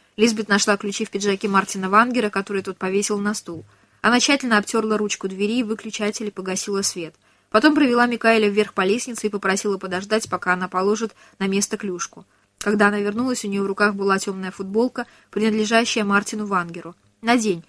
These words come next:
Я не хочу, чтобы кто-нибудь видел, что ты разгуливаешь по ночам полуголый". Микаэль осознал, что пребывает в шоковом состоянии. Лизбет командовала, а он безвольно выполнял её распоряжение. Она вывела его из дома Мартина Вангера и поддерживала всю дорогу.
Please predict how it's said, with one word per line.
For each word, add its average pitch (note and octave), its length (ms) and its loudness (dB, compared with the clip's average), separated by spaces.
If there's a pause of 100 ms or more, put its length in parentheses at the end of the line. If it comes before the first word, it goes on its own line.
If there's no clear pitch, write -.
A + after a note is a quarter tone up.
(280)
Я C#4 80 4
не D4+ 100 0
хочу, D#4 240 4
чтобы G#3 200 -6
кто-нибудь G3 440 -6
видел, A#3 260 0
что G#3+ 160 -2
ты G3 80 -2
разгуливаешь G#3+ 600 -2
по G3 80 -10
ночам F#3+ 340 -4
полуголый". G3 580 -6 (460)
Микаэль G#3 380 0
осознал, G#3+ 420 2
что - 140 -6
пребывает F#3+ 460 -2
в - 40 -16
шоковом F#3+ 380 -6
состоянии. F3 760 -6 (340)
Лизбет G#3+ 300 0
командовала, G#3 720 2
а F#3+ 40 -2
он F#3+ 120 -6
безвольно G#3+ 420 0
выполнял F#3+ 460 -2
её F#3+ 140 -4
распоряжение. F#3 760 -10 (960)
Она G3+ 220 2
вывела A#3 280 4
его F#3+ 200 4
из G3+ 80 0
дома G3 220 2
Мартина F#3 380 -2
Вангера G#3+ 400 2 (340)
и - 40 -20
поддерживала A#3 640 0
всю A3 160 -4
дорогу. G3 480 -6